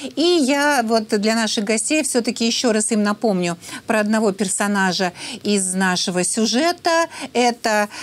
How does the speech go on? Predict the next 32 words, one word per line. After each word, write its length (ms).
э, 100
мэр 420
Нового 540
Уренгоя 800
Андрей 420
Воронов, 600
которого 560
суд 420
отправил 420
под 200
арест. 360
Тридцатого 600
августа 460
был 220
суд 420
по 200
продлению 760
этого 360
ареста, 440
и 80
он 240
заявил, 680
я 200
его 120
процитирую, 840
он 100
заявил, 360
что 160
"я 220
владею 480
многими 600
видами 580